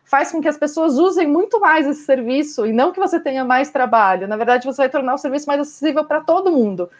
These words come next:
porque a pessoa vai conseguir usar na hora que ela precisa e na hora que ela não precisa. Então, eu acho que é, é complexo, né? É óbvio, essa é uma discussão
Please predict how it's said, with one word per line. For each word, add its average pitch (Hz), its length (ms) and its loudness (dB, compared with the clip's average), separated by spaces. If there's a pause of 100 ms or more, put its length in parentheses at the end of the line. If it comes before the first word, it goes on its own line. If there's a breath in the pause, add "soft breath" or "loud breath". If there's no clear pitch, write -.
(160 soft breath)
porque - 120 -2
a 233 40 6
pessoa 277 240 2
vai 285 100 4
conseguir 285 340 0
usar 247 480 2 (160 loud breath)
na 233 120 4
hora 247 140 4
que 277 80 -2
ela 277 120 6
precisa 359 500 2
e 453 40 -2
na 440 80 2
hora 427 140 4
que 415 60 -2
ela 415 120 4
não 392 100 -4
precisa. 285 640 2
Então, 240 440 0 (340 loud breath)
eu 233 120 4
acho 240 300 2
que 254 960 -2
é, 202 640 0
é 214 100 2
complexo, 240 680 0
né? 214 120 0
É 208 80 6
óbvio, 196 340 6
essa 208 160 -2
é - 20 -8
uma 220 100 -6
discussão 220 600 -6